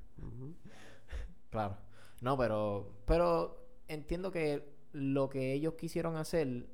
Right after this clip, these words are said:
Speaker 2: no fue algo, no, no lo hicieron con, con malas intenciones, ¿entiendes?
Speaker 1: Cabrón.
Speaker 2: Pero, ¿verdad? Como dijeron los gr-,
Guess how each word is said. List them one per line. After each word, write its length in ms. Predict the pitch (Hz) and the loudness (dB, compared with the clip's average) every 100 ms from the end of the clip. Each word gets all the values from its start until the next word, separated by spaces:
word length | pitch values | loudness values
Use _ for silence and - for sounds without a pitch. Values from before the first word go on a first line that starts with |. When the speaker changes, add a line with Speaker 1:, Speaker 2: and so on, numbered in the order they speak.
| - | -8
Speaker 2:
no 280 | 135 123 123 | -4 -2 -2
fue 360 | 135 139 139 | 0 2 4
algo, 920 | 127 135 135 131 120 113 107 98 92 - - - - - - - - - | 4 2 2 2 4 2 0 -2 -4 -8 -12 -12 -12 -12 -12 -12 -12 -6
no, 160 | 135 160 | -6 -4
no 320 | 151 139 147 | -2 0 2
lo 60 | 175 | 2
hicieron 380 | 180 185 180 | 2 2 2
con, 760 | 156 139 127 120 117 113 110 107 - - - - - | 0 -2 -2 -4 -4 -6 -6 -8 -12 -12 -14 -12 -4
con 180 | 127 | -2
malas 240 | 123 123 127 | 0 0 0
intenciones, 580 | 127 120 113 - 98 101 - - - - | 0 -2 -2 -2 -2 -4 -8 -12 -12 -6
¿entiendes? 380 | 117 131 135 107 | 0 2 2 0
Speaker 1:
Cabrón. 80 | - | 4
Speaker 2:
Pero, 520 | 139 156 143 120 139 - - - - - - - - | 6 8 6 4 2 -8 -10 -10 -12 -12 -12 -10 -6
¿verdad? 380 | 113 117 139 - - | -4 -2 -2 -6 -6
Como 240 | 123 117 | -2 0
dijeron 360 | 113 110 110 120 | 0 0 0 0
los 120 | 123 | 0
gr-, 140 | 120 | 0